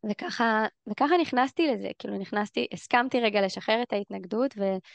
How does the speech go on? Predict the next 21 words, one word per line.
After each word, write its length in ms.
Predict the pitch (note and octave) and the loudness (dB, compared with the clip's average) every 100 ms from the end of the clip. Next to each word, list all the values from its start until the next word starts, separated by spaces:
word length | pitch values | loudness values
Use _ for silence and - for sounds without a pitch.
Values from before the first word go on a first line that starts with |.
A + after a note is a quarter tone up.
| - - - | -20 -20 -10
ולהיכנס 580 | G3+ G3 G3 G3+ G3+ A3 | 0 0 0 -2 -2 0
לתוך 380 | A3+ A3+ - - | -2 0 -2 0
המהלך 640 | A#3 G#3 F#3+ F#3 F#3 - | 0 2 2 2 0 -4
הזה, 340 | G3+ F#3 G3+ C#4 E4+ _ _ _ _ _ F#3+ | -8 -4 -2 -2 -6 _ _ _ _ _ -4
ואני 300 | G3+ F#3+ F#3+ | 0 0 -2
חושבת 360 | - B3 D#4+ - | -2 0 0 0
ש-, 120 | - G#3+ G3+ F#3+ F#3 - _ _ _ _ _ _ _ _ - | 2 4 4 2 -2 -8 _ _ _ _ _ _ _ _ -8
אה, 340 | G3 F#3 F#3+ A3 | -4 -2 2 0
יש 140 | A#3+ | 2
ב-, 260 | A3+ F#3 F#3 | 2 2 0
בהמשך 500 | F#3 F3+ F#3 - G#3+ | 0 0 0 -4 -4
של 160 | - A#3+ | 2 2
הסיפור 520 | G3 - - A3 A3+ | 2 0 -4 -2 0
של, 240 | A3 A#3+ A3+ | 0 0 2
אה, 680 | F#3+ F3+ F3 F3 F3+ F3+ F3+ - _ | 0 0 0 -2 -2 -2 -4 -8 _
של 220 | - - F3+ | -10 -2 0
אברהם 440 | E3+ F#3 G3 A3 | 0 0 0 0
ושרה, 600 | A#3 - F#3 A3 C4+ C4 D4 - _ _ _ - | -2 -4 0 2 2 2 -2 -10 _ _ _ -8
אז 140 | F3+ | -8
בעצם, 380 | F#3+ G3+ - B3+ A3 | 2 2 4 0 2
אה, 220 | F#3+ | 2